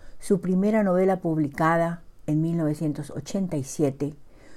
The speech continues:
cuya gran popularidad la convirtió muy pronto en bestseller local,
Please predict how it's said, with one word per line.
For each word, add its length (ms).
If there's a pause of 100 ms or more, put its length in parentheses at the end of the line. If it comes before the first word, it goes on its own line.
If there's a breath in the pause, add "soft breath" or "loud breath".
(200 soft breath)
cuya 380
gran 500
popularidad 1000
la 180
convirtió 500
muy 180
pronto 540
en 240
bestseller 1000
local, 600